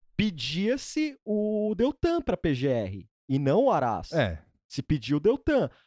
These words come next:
Speaker 1: A partir do momento que o Bolsonaro vai lá, chama ele de pessoalista e coloca um monte de matéria dele em,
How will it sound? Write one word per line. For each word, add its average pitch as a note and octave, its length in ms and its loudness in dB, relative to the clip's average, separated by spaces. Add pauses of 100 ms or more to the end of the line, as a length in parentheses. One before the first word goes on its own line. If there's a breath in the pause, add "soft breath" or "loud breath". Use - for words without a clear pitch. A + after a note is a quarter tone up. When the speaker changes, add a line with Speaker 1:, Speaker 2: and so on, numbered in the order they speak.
(140)
Speaker 1:
A D#3 80 0
partir F#3+ 320 -4
do B3+ 80 0
momento C4+ 460 -2
que - 40 -4
o G#3+ 40 -2
Bolsonaro F#3 400 0
vai E3+ 80 0
lá, D#3 80 0
chama F3+ 240 -4
ele E3+ 80 -4
de D#3+ 80 -4
pessoalista E3 720 0
e C#3 40 -6
coloca E3 400 0
um E3 40 -2
monte F#3 180 -2
de G#3+ 60 -8
matéria F#3 480 -4
dele C#3+ 360 -4 (480 soft breath)
em, C#3+ 840 -10